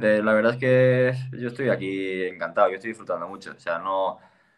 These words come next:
sea, no me gusta lo fácil, ni mucho menos. Eh, no sé, todo esto yo creo que forma parte de, de, de un objetivo claro y de un objetivo muy grande, pero que, en,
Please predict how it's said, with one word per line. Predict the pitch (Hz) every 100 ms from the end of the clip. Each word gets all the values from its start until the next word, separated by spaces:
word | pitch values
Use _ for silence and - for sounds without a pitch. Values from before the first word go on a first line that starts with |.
| _ _
sea, | - 101
no | 104
me | 107
gusta | 101 - 101 92 92 92 92 90 90 87 90
lo | 87
fácil, | - 104 - 71 -
ni | 92
mucho | 101 - 95
menos. | 101 82 - _
Eh, | 92 90 87 87 87 82 - _ _ _
no | 92
sé, | 95 85 76 -
todo | 98
esto | 98 -
yo | 110
creo | 110 107
que | 98
forma | 107 107 90
parte | 98 87 87
de, | 87 87 85 - _ _ - _ _
de, | 98 95 92
de | 92 95 92 95
un | 101
objetivo | 101 98 101 101 101 101 101
claro | 113 117 117 113
y | 110
de | 92 95
un | 98
objetivo | 98 95 104 98 95 95 95 98 95
muy | 95 107
grande, | 110 117 117 117 120 _ _ _ _ -
pero | 95 90
que, | 85 87 87 85 85 85
en, | 92 - 67